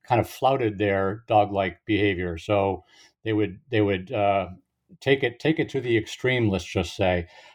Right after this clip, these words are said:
um, 'cause they lived out of doors. They were essentially homeless people. Um, you know, they begged for their food like dogs,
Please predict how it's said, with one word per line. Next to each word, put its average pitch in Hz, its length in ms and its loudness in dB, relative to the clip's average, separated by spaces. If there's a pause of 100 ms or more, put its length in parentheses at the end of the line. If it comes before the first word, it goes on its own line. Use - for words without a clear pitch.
(180)
um, 101 320 0
'cause 110 160 -4
they 117 140 0
lived 139 220 -2
out 123 140 4
of 104 140 -6
doors. 117 400 0
They 104 100 0
were 98 340 0 (100)
essentially 107 460 0
homeless 113 340 0
people. 113 480 -4 (340)
Um, 98 480 -2
you 123 80 -6
know, 104 60 4
they 98 120 0
begged 110 300 0
for - 140 -6
their 107 140 2
food 117 340 -2
like 110 240 -2
dogs, 120 500 -4